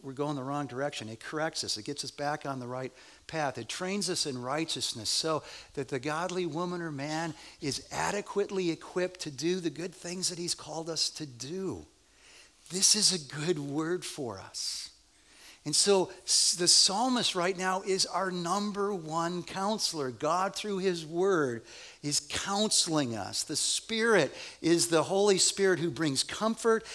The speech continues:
and he guides us in God's truth. And so let's open ourselves to the counsel of God that we've heard from his word and just go rehearse it again. What is Psalm ten counseling us to do in our great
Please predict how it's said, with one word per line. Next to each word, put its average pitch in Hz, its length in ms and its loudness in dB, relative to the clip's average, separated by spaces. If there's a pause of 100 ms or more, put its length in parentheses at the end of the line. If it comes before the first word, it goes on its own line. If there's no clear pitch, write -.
(120)
and 160 80 4
he 143 100 6
guides 175 500 4
us 190 160 0
in 170 340 4 (280)
God's 175 580 2
truth. - 880 2 (460)
And 147 100 0
so 185 140 6
let's 233 340 6
open 277 420 6
ourselves 208 920 6
to 196 160 0
the 180 100 2
counsel 233 720 2
of 160 160 -2
God 165 340 4 (280)
that 175 100 2
we've 170 240 2
heard 220 340 2
from 220 180 0
his 170 220 0
word 165 320 4 (240)
and 170 140 2
just 180 200 0
go 185 180 4
rehearse 214 600 2
it 214 180 2
again. 156 420 2
What 220 240 6
is 285 180 2 (240)
Psalm 233 560 6
ten 214 340 4
counseling 214 720 2
us 202 260 6
to 190 120 4
do 156 560 4 (300)
in 185 240 10
our 185 360 6
great 175 560 6